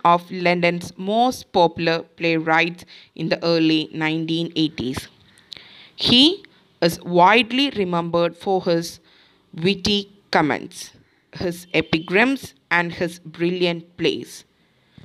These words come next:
So today we are going to read a famous play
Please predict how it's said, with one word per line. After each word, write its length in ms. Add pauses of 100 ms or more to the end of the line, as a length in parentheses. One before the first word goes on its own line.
(220)
So 220
today 560
we 160
are 100
going 440
to 180 (720)
read 640 (500)
a 120
famous 840 (680)
play 420